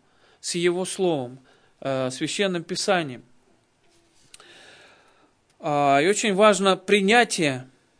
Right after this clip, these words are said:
принятие того, что Господь, э, даёт. Они приняли, «Вы примете силу», да? Это нужно было ответить и не воспротивиться этому действию Духа Святого, которое было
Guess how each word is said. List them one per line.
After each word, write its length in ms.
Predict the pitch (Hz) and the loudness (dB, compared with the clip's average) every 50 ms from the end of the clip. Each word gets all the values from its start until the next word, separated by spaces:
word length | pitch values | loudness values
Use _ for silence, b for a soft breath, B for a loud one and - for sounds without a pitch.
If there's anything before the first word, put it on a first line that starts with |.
| _ _ _ | _ _ _
принятие 760 | - 160 160 160 175 202 208 202 208 - 196 180 165 156 156 b b b b _ | -8 -6 -6 -2 -2 -2 -2 -2 -2 -2 -2 -2 -2 -4 -8 b b b b _
того, 340 | - 170 170 175 180 180 165 | -6 -6 -4 -4 -4 -6 -6
что 260 | - - - 175 156 | -8 -10 -12 -12 -10
Господь, 640 | 139 143 139 - - _ - 160 156 151 - - - 165 | -10 -10 -12 -12 -12 _ -10 -10 -10 -10 -12 -18 -18 -16
э, 260 | - 147 147 139 135 | -12 -10 -8 -8 -8
даёт. 460 | 131 135 147 151 160 151 135 123 127 135 | -8 -6 -6 -6 -4 -4 -6 -6 -6 -8
Они 180 | 135 147 160 | -8 -8 -8
приняли, 640 | 156 - 180 196 214 220 208 196 185 175 165 143 B B B B B | -8 -8 -8 -6 -4 -2 -2 0 0 0 0 -2 B B B B B
«Вы 140 | 160 190 | 0 0
примете 500 | 190 - 202 220 220 214 214 202 208 214 | 2 2 0 2 2 0 -2 -2 -4 -6
силу», 560 | 190 - - - 226 208 180 151 135 127 131 - _ _ - | -4 -4 -4 0 2 2 2 0 -2 -6 -12 -16 _ _ -4
да? 280 | - 165 190 202 190 - b b b b | -2 -2 -2 -4 -6 -14 b b b b
Это 200 | 156 156 - 185 | -10 -8 -8 -8
нужно 400 | 160 151 180 190 190 170 180 175 | -8 -6 -6 -6 -6 -6 -6 -8
было 440 | 165 156 180 190 185 175 170 160 B B B B B B | -6 -2 -2 0 2 2 0 -2 B B B B B B
ответить 760 | - 143 147 - - 170 196 233 240 233 - 175 139 - 165 | -8 -8 -8 -8 -6 -4 -2 -2 -2 -2 -4 -10 -10 -10 -12
и 500 | 101 117 131 139 135 151 151 151 147 135 B B B B | -12 -10 -10 -8 -6 -4 -4 -4 -4 -6 B B B B
не 200 | - 156 160 165 | -12 -8 -6 -4
воспротивиться 1000 | 165 170 170 - - 190 190 185 - 254 269 269 240 202 - - 185 160 147 - - | -2 -2 -4 -4 -4 -4 -4 -4 -4 -4 -2 -2 -2 -2 0 0 0 0 -2 -2 -4
этому 380 | - 165 160 - 175 165 165 165 | -4 -6 -4 -6 -8 -8 -8 -6
действию 680 | 147 170 220 240 220 - - - 185 165 160 147 143 143 151 _ _ | -4 -4 -4 -2 -4 -6 -6 -4 -4 -4 -4 -6 -8 -16 -20 _ _
Духа 440 | - 160 147 151 202 208 - 196 160 | -18 -12 -8 -6 -6 -6 -8 -12 -12
Святого, 680 | - - 160 151 147 - 190 190 190 180 170 151 139 b b b b b b b b _ | -12 -12 -12 -12 -10 -10 -8 -8 -6 -6 -6 -6 -8 b b b b b b b b _
которое 440 | - 156 - - 170 160 151 151 147 | -12 -12 -10 -6 -6 -4 -2 -2 -4
было 440 | 143 143 156 156 151 147 143 139 | -2 -2 -2 0 0 0 0 -2